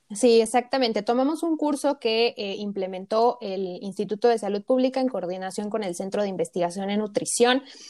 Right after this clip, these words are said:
Entonces, pues, es la información que realmente, pues, más certera en torno a este tema, porque como, pues, es un tema que puede prestarse para muchas opiniones y demás, y está bien opinar,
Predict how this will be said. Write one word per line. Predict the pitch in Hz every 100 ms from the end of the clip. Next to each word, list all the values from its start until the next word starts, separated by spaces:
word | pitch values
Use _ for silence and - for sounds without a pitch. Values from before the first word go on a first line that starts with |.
| - -
Entonces, | 196 196 196 196 226 226 -
pues, | 202 196
es | 226 226
la | 262
información | 262 240 196 196 202 226 233 - _ -
que | 214
realmente, | 208 214 226 226 233 233
pues, | - 175 - -
más | 208 202 -
certera | 214 196 - 233 254 233
en | 202
torno | 202 196 202
a | 196
este | 196 185
tema, | 180 170 160
porque | 170 - 170 165
como, | 185 190 185 -
pues, | 208 196 - - - - - -
es | 254 311
un | 359
tema | 381 370
que | 339
puede | - 302 330
prestarse | 330 302 269 277 285 330
para | 320 262
muchas | 247 262 285 277 -
opiniones | 226 233 240 262 277 269
y |
demás, | 233 220 277 294
y |
está | 240 254 247
bien | 269 277
opinar, | 269 233 254 311